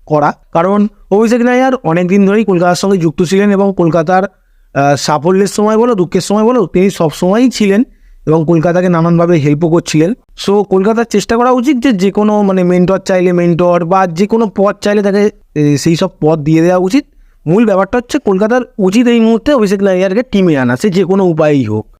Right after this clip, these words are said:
কারণ টিমের যা এখন অবস্থা, তিনি এলে হয়তো অনেকটাই উন্নতি হবে কেকেআর এর। তো বোলিংটা কলকাতার খুবই ভালো হচ্ছে, ব্যা-, ব্যাটিংয়ের অবস্থাটা তো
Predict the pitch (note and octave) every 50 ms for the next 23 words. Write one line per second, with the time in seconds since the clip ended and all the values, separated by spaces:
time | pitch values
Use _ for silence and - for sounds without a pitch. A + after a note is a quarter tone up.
0 | - - - - - C#3 D#3+ F#3 F#3 F#3 - F3 F3+ G#3 A3+ G#3+ F#3+ A#3 A#3+ A#3+
1 | G#3 A#3+ A#3 G#3+ F#3 F3 F#3+ F#3+ - - C#4 E4 F#4 - _ _ _ - - -
2 | E3+ F3+ G3 G3+ G3 F#3+ F#3+ G#3 F#3 F#3+ G#3 F#3+ G3 C#4+ A#3 F3+ F3 D#3 - G#3
3 | G#3 F3+ E3+ E3 D#3+ C#3+ D3+ D3+ D#3 E3+ C4 - - C3+ A2+ B2 A#2 G#2+ G#2 G#2+
4 | G#2+ - - _ - - - - - A#3 F#3+ D3 C#3 D3+ E3 F3+ A3 A#3 B3 A#3
5 | C#4 B3+ A#3+ B3 A#3 B3 B3+ C4+ C4+ C4 - - G3 A3 A#3+ G#3 E3+ D#3 F3+ A3
6 | G#3 G3 F3+ - - - A3+ - - _ _ - - - - D3 C#3+ D3 C#3+ -
7 | D3+ C#3 C#3+ D#3+ F3+ G3+ G#3+ - - D#3+ E3+ F3+ E3 - - G3+ F#3 G3+ G#3 G3+
8 | - G3+ G3+ G#3